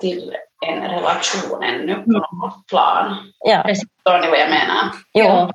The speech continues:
Speaker 3: absolut.
Speaker 2: Ja. Ja.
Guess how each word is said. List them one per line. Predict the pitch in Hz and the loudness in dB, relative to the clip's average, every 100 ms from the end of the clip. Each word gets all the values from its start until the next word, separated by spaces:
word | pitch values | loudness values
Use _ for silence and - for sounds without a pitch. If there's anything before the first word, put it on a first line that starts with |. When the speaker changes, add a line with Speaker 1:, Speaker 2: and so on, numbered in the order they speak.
| _ - | _ -8
Speaker 3:
absolut. | 196 - 196 262 | -8 -4 -2 0
Speaker 2:
Ja. | 247 _ _ _ - - - _ _ _ _ _ _ _ _ _ _ _ _ _ _ _ _ _ _ _ _ - | 0 _ _ _ -20 -20 -20 _ _ _ _ _ _ _ _ _ _ _ _ _ _ _ _ _ _ _ _ -6
Ja. | 202 180 180 | -4 -2 -6